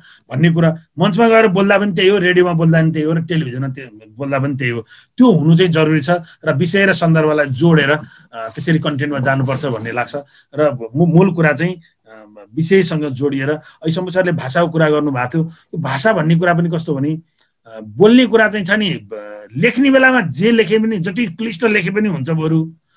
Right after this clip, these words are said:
बरु संयुक्त वाक्यहरू बनाए नि हुन्छ, जति ज-, गरे नि हुन्छ। रेडियो, टेलिभिजनमा बोल्दा अथवा मञ्चमा भाषणै गर्दा नि छोटा वाक्यहरू, सरल वाक्यहरू, प्रचलित शब्दहरूमा कन्टेन्ट, विषयवस्तुमा मात्रै केन्द्रित भएर विषयवस्तुलाई मात्रै फोकस गरेर बोल्यौँ भने चाहिँ,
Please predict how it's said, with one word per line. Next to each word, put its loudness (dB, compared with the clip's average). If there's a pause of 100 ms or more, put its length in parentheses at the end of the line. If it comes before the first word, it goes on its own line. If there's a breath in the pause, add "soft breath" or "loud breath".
(200)
बरु 4 (220)
संयुक्त 2
वाक्यहरू 2
बनाए 2
नि 0
हुन्छ, 2
जति -2
ज-, 0
गरे 0
नि -2
हुन्छ। -2 (480 soft breath)
रेडियो, 4
टेलिभिजनमा 0
बोल्दा 4
अथवा -2
मञ्चमा -2
भाषणै -4
गर्दा 0
नि 0 (260 loud breath)
छोटा 2
वाक्यहरू, 2
सरल 0
वाक्यहरू, 0
प्रचलित -2
शब्दहरूमा -2 (300 loud breath)
कन्टेन्ट, 0
विषयवस्तुमा 2
मात्रै 0
केन्द्रित 2
भएर 0 (280 loud breath)
विषयवस्तुलाई 2
मात्रै 2
फोकस -4
गरेर -2 (280 soft breath)
बोल्यौँ 6
भने -6
चाहिँ, -4